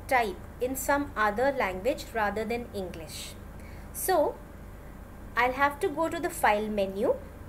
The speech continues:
In the file menu, menu, there's an option of language, from where I can select the language in which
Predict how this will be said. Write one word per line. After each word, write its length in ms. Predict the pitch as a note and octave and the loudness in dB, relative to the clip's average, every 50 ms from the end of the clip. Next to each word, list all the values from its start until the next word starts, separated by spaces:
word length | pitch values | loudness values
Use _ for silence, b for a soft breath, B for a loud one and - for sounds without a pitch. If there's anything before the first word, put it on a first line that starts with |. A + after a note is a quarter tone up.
| - - - - - | -12 -12 -12 -10 -2
In 160 | - C#4+ D#4+ E4+ | 0 0 2 2
the 100 | A4 G#4+ | 2 0
file 400 | - - D4+ C#4 B3+ B3+ B3+ B3+ | 2 6 6 6 8 6 4 0
menu, 400 | B3 A#3 G#3+ G3 F#3+ F#3 F#3+ F#3+ | 0 2 2 2 0 -2 -4 -2
menu, 480 | G3+ G3+ G3+ G3+ G3 G3 G3+ C4 E4+ C#4+ | 0 0 0 2 0 0 0 0 2 4
there's 220 | A#3+ B3 B3+ - | 4 4 6 6
an 120 | C#4+ C#4 C#4 - | 4 4 4 2
option 500 | G3+ G#3+ G#3+ - - - - E4 E4+ D#4+ | 0 0 0 -2 -6 -4 -2 -2 -2 -2
of 320 | - A#3 A#3 A#3 - - | 0 0 0 0 -2 -4
language, 800 | A3+ G#3+ G#3 F#3+ F3+ F#3+ F#3 F#3 - G3 F#3 - - - - - - - - - - - - - - - - - - - - - - - - - - - | -4 -2 0 0 0 0 -2 -4 -6 -8 -8 -8 -10 -12 -12 -12 -12 -14 -14 -14 -14 -14 -14 -14 -14 -14 -14 -14 -14 -14 -14 -14 -14 -14 -14 -14 -10 2
from 320 | - C4+ C#4 D4+ D4+ - | 6 8 8 8 6 6
where 280 | - C4+ C#4 D#4+ E4+ - | 6 8 8 8 8 6
I 120 | - B3+ C4 | 4 2 2
can 200 | B3+ G3+ G3+ G#3 | 2 0 -2 -2
select 560 | - - - C#4+ C4+ C#4 D#4+ - - - A3+ | -2 2 2 4 6 4 4 2 -2 0 2
the 80 | C4 C4 | 2 2
language 600 | B3 A#3+ A3 G#3+ G#3+ A3 A3 B3+ E4 F4+ - - - C4+ | 4 4 4 4 4 2 0 -2 -2 -2 -4 -6 -4 -2
in 300 | B3+ B3+ B3 A#3 A3 A3+ | -2 -2 -2 -4 -2 0
which 260 | C#4+ F4 F4+ - | 0 0 0 0